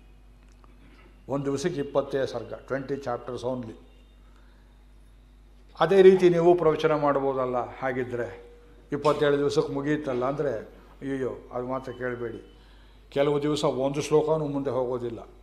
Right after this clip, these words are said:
ಅವರು ಬರೀ ಹಾಡೋದಾದ್ರೆ ಮಾಡ್ಬೋದು. ಅರ್ಥ ವಿಶೇಷಗಳನ್ನು ಹೇಳುವಾಗ ಕೆಲವು ಕಡೆ ತುಂಬ ಸಂಗ್ರಹ ಮಾಡಬೇಕಾಗತ್ತೆ, ಕೆಲವು ಕಡೆ ತುಂಬ ವಿಸ್ತಾರ ಮಾಡಬೇಕಾಗತ್ತೆ. ಆ ಚಮತ್ಕಾರಗಳೆಲ್ಲ ಪ್ರವಚನಕಾರನಿಗೆ ಗೊತ್ತು, ನಿಮಗೆ ಗೊತ್ತಾಗೋದಿಲ್ಲ ಮೋಸ ಮಾಡುವ ಕ್ರಮ.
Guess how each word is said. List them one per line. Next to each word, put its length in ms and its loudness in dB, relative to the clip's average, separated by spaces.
ಅವರು 240 -2
ಬರೀ 240 0
ಹಾಡೋದಾದ್ರೆ 640 4
ಮಾಡ್ಬೋದು. 580 2
ಅರ್ಥ 340 0
ವಿಶೇಷಗಳನ್ನು 840 4
ಹೇಳುವಾಗ 460 2
ಕೆಲವು 260 4
ಕಡೆ 240 4
ತುಂಬ 300 0
ಸಂಗ್ರಹ 320 2
ಮಾಡಬೇಕಾಗತ್ತೆ, 920 0
ಕೆಲವು 280 0
ಕಡೆ 220 -2
ತುಂಬ 260 -4
ವಿಸ್ತಾರ 440 -4
ಮಾಡಬೇಕಾಗತ್ತೆ. 1000 -6
ಆ 160 -4
ಚಮತ್ಕಾರಗಳೆಲ್ಲ 920 0
ಪ್ರವಚನಕಾರನಿಗೆ 920 0
ಗೊತ್ತು, 240 -6
ನಿಮಗೆ 200 -6
ಗೊತ್ತಾಗೋದಿಲ್ಲ 640 -2
ಮೋಸ 300 -4
ಮಾಡುವ 380 -6
ಕ್ರಮ. 240 -12